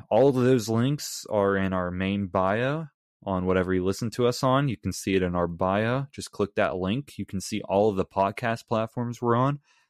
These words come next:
as well as all the social media links. So make sure to click that. But from my little house here,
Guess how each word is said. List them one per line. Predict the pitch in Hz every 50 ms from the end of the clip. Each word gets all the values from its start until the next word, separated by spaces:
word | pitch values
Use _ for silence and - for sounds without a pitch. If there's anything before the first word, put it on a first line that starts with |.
| _ _
as | - 101 92
well | 95 95 92 92
as | 92 87 85
all | 95 92 101 107 104
the | 98 95
social | - - 98 95 - - 98
media | 90 87 95 101 104 110 117
links. | 123 131 135 147 165 180 - - - -
So | - 92 87 87 87 90
make | 90 90 87 -
sure | - - 95
to | 90 -
click | - - 95 - -
that. | - 113 147 170 - - _ _ _ _ _ _ _ _ _ _ _ _ _ _ _ _ _ _ _ -
But | 90 85 98 92 92 92 90 87 - - - - - - - - - - - _ _ _ _ _ _ _ _ _ _ _ _ _ _ _ _ _
from | _ - 101 95 92 95
my | 98 110 117 120 123 131 131
little | 123 117 120 123 127 120 113
house | 117 123 120 117 - -
here, | - 139 147 165 170 175 160